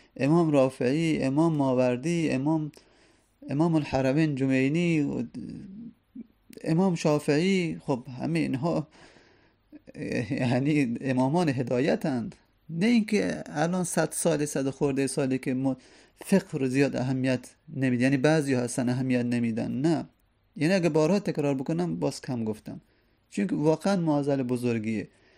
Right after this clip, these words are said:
هرج و مرج به وجود اومده، هر کسی یه چیزی میگه. چرا؟ چون که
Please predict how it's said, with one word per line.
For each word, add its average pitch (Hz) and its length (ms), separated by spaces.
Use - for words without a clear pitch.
هرج 156 340
و 156 40
مرج 151 280
به 131 80
وجود 127 280
اومده، 113 580
هر 185 160
کسی 165 300
یه 151 60
چیزی 139 360
میگه. 123 420
چرا؟ 160 380
چون 151 240
که 147 160